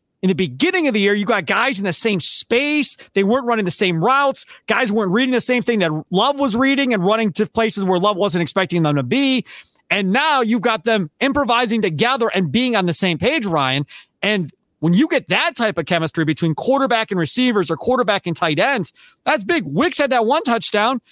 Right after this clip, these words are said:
uh, and Romo talked about that's not a rookie wide receiver. That's a veteran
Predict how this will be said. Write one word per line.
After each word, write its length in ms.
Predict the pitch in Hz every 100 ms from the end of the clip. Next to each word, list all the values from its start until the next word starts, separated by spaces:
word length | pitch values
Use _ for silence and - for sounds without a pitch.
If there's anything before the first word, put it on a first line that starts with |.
| _ _ _
uh, 200 | - 196 196
and 160 | 226
Romo 460 | 185 165 269 349 262
talked 240 | 233 226
about 220 | 233 208 160
that's 220 | 262 -
not 160 | 233
a 60 | 196
rookie 280 | 170 190 214
wide 260 | 180 185
receiver. 340 | 156 143 277 254
That's 240 | 220 427
a 80 | 196
veteran 460 | 147 180 294 285